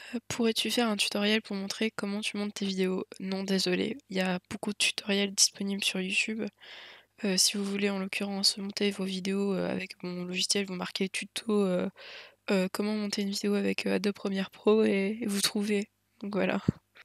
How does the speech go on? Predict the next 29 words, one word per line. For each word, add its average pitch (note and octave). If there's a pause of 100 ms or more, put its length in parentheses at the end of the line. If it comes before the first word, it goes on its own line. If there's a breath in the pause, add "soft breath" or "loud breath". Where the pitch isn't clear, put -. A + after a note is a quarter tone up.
(280)
Quel A#3+
type B3
de G#3
vidéo G#3+
préfères-tu G#3
faire ? - (600)
Alors F#3
j'adore F#3+
tourner A3
mes G#3+
vidéos G#3+
conseils A#3
et G3
astuces -
parce G3
que G3+
j'aime F#3+
beaucoup A#3+
le D#4
principe A#3+
d'aider A3
et A#3
de G3+
conseiller -
les G#2+
autres, -
voilà, G#2+
tout -
simplement. A3